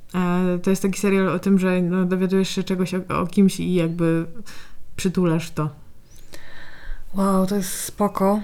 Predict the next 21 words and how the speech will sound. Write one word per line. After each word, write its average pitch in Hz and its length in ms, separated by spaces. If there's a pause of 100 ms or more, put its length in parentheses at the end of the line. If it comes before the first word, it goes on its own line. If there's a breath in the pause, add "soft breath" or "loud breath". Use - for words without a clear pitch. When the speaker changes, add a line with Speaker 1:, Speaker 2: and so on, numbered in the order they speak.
Speaker 1:
<laughs> - 1900
Speaker 2:
A 202 40
z 180 60
drugiej 196 240
strony 202 300
wyobraziłam 202 520
sobie 196 160
ten 202 180
ogrom 196 320
pracy, 202 300
jakby 185 200
tak 185 140
wszystko - 260
trzeba 185 220
było 175 120
w 170 80
drugich 180 360
lu-, 180 60 (440 loud breath)
<laughs> - 320
przytulać 202 600
tylko. 285 500